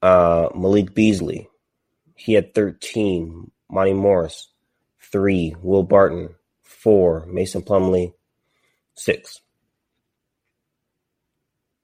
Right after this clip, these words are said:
They gotta do, they gotta do better than that.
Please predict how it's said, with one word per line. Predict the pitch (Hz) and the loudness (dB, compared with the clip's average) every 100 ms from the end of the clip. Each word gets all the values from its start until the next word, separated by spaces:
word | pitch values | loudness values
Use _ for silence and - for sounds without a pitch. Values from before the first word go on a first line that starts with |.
| _ _ _ _ _ _ _ | _ _ _ _ _ _ _
They | 107 | 0
gotta | 104 98 | 2 2
do, | 92 98 92 90 | 2 0 0 0
they | 90 | 0
gotta | 92 90 | 0 0
do | 85 | -2
better | 82 85 80 | -2 -2 -4
than | 80 | -6
that. | 80 - | -8 -10